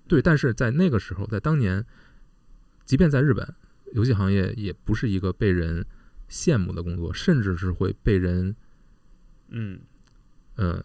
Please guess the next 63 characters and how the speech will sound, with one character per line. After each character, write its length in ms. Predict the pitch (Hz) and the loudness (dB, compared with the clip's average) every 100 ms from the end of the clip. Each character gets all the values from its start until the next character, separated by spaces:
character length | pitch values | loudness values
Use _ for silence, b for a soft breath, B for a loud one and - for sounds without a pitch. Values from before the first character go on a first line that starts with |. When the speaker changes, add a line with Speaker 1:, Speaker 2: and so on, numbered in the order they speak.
| 415 | -6
Speaker 1:
用 440 | 120 113 98 92 107 | -2 0 2 0 -2
异 140 | - 120 | 2 4
样 200 | 101 101 | 4 0
眼 140 | 101 | -4
光 240 | 101 92 90 | -2 0 0
来 160 | 90 | -4
去 220 | 92 92 | -6 -6
评 360 | 82 - 101 87 | -6 -6 -4 0
断 240 | 113 127 | 2 2
的 280 | 85 - 101 113 | 0 -6 -10 -6
一 120 | 90 | -4
份 200 | 92 92 | -4 -4
工 180 | - 85 | -4 -6
作。 160 | 92 101 | -6 -8
Speaker 2:
嗯， 60 | |
嗯， 60 | 104 | -2
嗯。 20 | |
Speaker 1:
所 80 | 107 | 0
以 60 | 131 | 2
为 100 | 127 | 2
什 100 | 104 | 2
么 240 | 95 98 | 2 0
有 140 | 92 | -2
的 100 | - | -2
人 240 | 87 87 95 | -2 0 -2
在 200 | 110 98 | -2 -2
一 100 | 95 | 0
开 140 | 113 | -2
始 200 | 113 - B B - | -4 -8 B B -2
进 140 | 151 | 2
了 80 | 101 | 2
游 80 | 90 | 2
戏 80 | |
行 140 | 87 87 | -2 -4
业， 80 | 87 | -4
他 120 | 110 | -6
不 180 | - 90 | 0 2
愿 180 | 113 107 | 2 0
意 140 | 87 b b b - | -4 b b b -10
把 240 | 80 - - - | -8 -8 -16 -6
这 120 | 101 | -2
个 80 | 101 | -2
事 160 | - 92 | 0 -2
情 240 | 87 87 - - _ | -2 -4 -12 -20 _
对 100 | 113 | 0
外 100 | 95 | 0
张 280 | 143 143 113 | 2 0 0
扬， 200 | 87 - | -4 -12
Speaker 2:
嗯。 80 | - | -8
Speaker 1:
他 80 | 107 | -2
可 80 | 95 | 0
能 180 | 95 | 0
在 220 | 110 120 101 | 0 -2 0
对 100 | 113 | 2
外 200 | 107 98 | 2 0
宣 200 | - 120 | -2 -2
称， 240 | 127 120 | -2 -2
在 140 | 107 | -4
亲 160 | 101 127 | -4 -2
戚 80 | 117 | 0
朋 140 | 95 | 0
友 100 | 107 | -2
之， 160 | 92 | -2